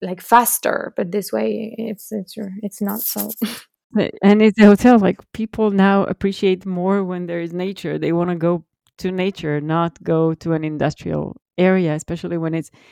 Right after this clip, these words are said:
Speaker 2: it's a small village in France, right? Where, where is it?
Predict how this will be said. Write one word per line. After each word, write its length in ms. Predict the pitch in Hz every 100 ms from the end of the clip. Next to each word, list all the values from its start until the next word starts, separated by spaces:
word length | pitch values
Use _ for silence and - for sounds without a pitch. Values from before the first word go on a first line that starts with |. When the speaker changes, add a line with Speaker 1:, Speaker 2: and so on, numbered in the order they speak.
| _ _ _ _
Speaker 2:
it's 180 | 190 -
a 60 | 180
small 420 | - 208 196 214
village 460 | 196 190 196 196 180
in 160 | 175
France, 420 | - 202 214 180
right? 180 | 156 165 -
Where, 140 | 185 -
where 200 | 190 220
is 160 | 214
it? 160 | 160 151